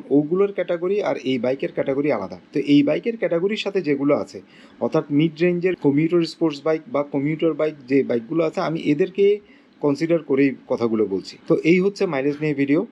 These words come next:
এবং আমি আপনাদের সাথে এ আমার বাইকের প্রথম মাইলেজ ক্যালকুলেশনটা শেয়ার করলাম। এটাই শেষ না, নেক্সট কয়েকবার যখনই আমি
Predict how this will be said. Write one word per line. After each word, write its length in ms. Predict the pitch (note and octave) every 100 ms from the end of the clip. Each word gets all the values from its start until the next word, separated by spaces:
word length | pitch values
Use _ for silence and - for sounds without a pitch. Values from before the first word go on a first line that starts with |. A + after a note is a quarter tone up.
| -
এবং 160 | A#2+ D3
আমি 280 | C3 C#3+ E3+
আপনাদের 360 | - A#2+ B2+ C#3+
সাথে 260 | - - G3 A#3+ -
এ 80 | B2+
আমার 260 | A#2+ C#3+
বাইকের 320 | B2 A#2+ E3 D#3+
প্রথম 260 | E3+ E3+ A3+
মাইলেজ 300 | F3 C#3+ D#3 -
ক্যালকুলেশনটা 580 | C3 C3+ B2+ D3 D3
শেয়ার 260 | E3+ A#2+ A2+
করলাম। 280 | A2 F#2+ F2
এটাই 260 | A#2+ C#3 F3+
শেষ 280 | F3+ F3 F3+
না, 80 | G#3 - -
নেক্সট 400 | C3 E3 - - -
কয়েকবার 360 | D3 C#3 C3+ G#2+
যখনই 340 | B2 C#3+ F3
আমি 200 | F3 F#3+